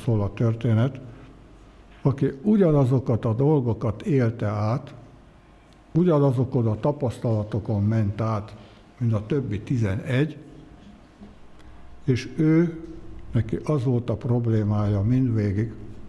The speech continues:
hogy nem hitte azt, hogy Jézus Isten fia. És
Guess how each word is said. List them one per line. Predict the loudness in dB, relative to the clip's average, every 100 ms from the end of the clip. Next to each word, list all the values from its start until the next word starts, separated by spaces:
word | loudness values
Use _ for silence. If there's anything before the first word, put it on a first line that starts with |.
| -16 -16 -16 -16 -16 -4
hogy | 0
nem | 2 2 2
hitte | 2 -2 -2 -2 0
azt, | -2 -4
hogy | -2 0
Jézus | 0 0 0 -2 -6 -12 -16 -8
Isten | -4 -4 -2 -2
fia. | -4 -10 -12 -16 -18 -20 -18 -16 -14 -16 -16 -16 -16 -18 -18 -20 -20 -20 -20 -20 -20 -20 -18 -14 -8 0
És | 2 2 0 -8